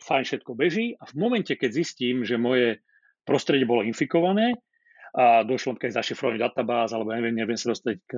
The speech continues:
faktúram, no tak začnem riešiť proces obnovy. No a na to, aby som vedel identifikovať ten bod v čase, ku ktorému sa chcem vrátiť, to je to, čo som spomínal, tak sa viete dostať, alebo je k dispozícii také grafické znázornenie dát v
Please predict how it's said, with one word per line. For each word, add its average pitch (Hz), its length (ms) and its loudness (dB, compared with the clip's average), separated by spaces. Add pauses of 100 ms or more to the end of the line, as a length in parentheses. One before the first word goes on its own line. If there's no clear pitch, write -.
faktúram, 160 640 2 (500)
no 202 80 4
tak 180 160 2
začnem 165 240 2
riešiť 131 320 0
proces 120 320 0
obnovy. 107 400 -4 (560)
No 120 80 0
a 143 100 4
na 175 60 2
to, - 80 2
aby 175 160 6
som 151 160 0
vedel 151 240 4
identifikovať 139 540 0 (100)
ten 110 160 -2
bod 135 320 2 (160)
v - 40 -20
čase, 143 280 0
ku - 160 -8 (160)
ktorému 135 320 0
sa 123 80 -6
chcem 131 200 -2
vrátiť, 110 440 0 (440)
to 143 80 2
je 135 40 4
to, 135 80 0
čo 139 200 -4
som 120 40 -4
spomínal, 135 640 0 (360)
tak 127 160 -2
sa 143 240 2
viete 135 640 4
dostať, 127 480 0
alebo 117 260 4
je 131 160 2
k 113 160 -6
dispozícii 127 400 0
také 120 220 -2
grafické 123 560 -2
znázornenie 120 800 2
dát 113 260 2
v - 100 -20